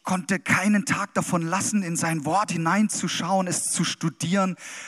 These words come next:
Meine Gebetszeiten waren erfüllt mit Feuer. Gab es eine Zeit eventuell in deinem Leben, wo du sagst, ich war schon mal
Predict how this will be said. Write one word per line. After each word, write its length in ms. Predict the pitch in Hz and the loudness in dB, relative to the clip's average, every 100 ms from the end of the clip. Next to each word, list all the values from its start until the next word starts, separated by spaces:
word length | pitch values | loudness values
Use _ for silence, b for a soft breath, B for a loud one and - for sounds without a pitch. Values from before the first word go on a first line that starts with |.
| B | B
Meine 240 | 170 185 | 4 4
Gebetszeiten 880 | - 156 202 - - - 185 185 156 | 2 2 2 2 -2 2 2 2 0
waren 240 | 160 175 | 2 2
erfüllt 580 | 170 - - 208 208 160 | 2 0 2 4 4 2
mit 160 | 147 - | -6 -8
Feuer. 560 | - - 196 190 143 - B B B B B | -8 0 4 4 4 0 B B B B B
Gab 160 | - 254 | 6 6
es 100 | 247 | 6
eine 220 | 220 220 | 2 0
Zeit 380 | - 214 240 226 | 4 6 6 4
eventuell 400 | 196 214 202 202 | 2 2 0 0
in 80 | |
deinem 260 | 202 190 196 | -2 -2 0
Leben, 300 | 185 190 185 B B | 0 -2 -6 B B
wo 80 | 170 | -6
du 80 | |
sagst, 280 | 165 180 - | 0 -2 -2
ich 240 | - 180 - | -4 -2 2
war 180 | 190 226 | 4 4
schon 220 | 202 185 | 4 4
mal 240 | 165 139 | 2 2